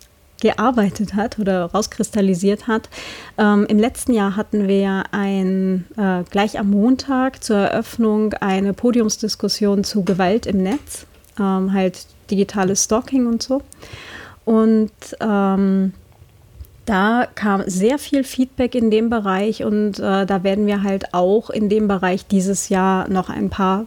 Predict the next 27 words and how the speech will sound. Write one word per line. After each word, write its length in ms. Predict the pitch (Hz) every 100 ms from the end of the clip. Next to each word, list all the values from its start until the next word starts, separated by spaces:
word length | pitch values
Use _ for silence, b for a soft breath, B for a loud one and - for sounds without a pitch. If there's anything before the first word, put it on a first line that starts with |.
| -
Programmpunkte 760 | 208 - 196 196 208 196 -
mehr, 340 | 185 180 240 302 - -
äh, 220 | 240 233 233
zur 180 | -
Verfügung 540 | 220 240 - 226 220 220
stellen. 480 | - - 202 202 196
Da 80 |
kommt 280 | 190 202 196
auch 140 | 180 -
die 300 | - 190 -
Anne 220 | 185 185
Roth 440 | 185 208 285 -
aus 160 | 254 -
Deutschland, 760 | 226 220 - - 214 220 -
die 100 | 202
hat 160 | 196 185
das 120 | 180
ja 120 | 202
auch 100 | 175
das 220 | 190 208 -
letzte 340 | 185 - -
Jahr 200 | 202 196
über 280 | 196 185 190
sehr 220 | 175 220
fokussiert, 640 | - 240 - 220 - 220
das 160 | 214 196
Thema. 420 | - 208 202 202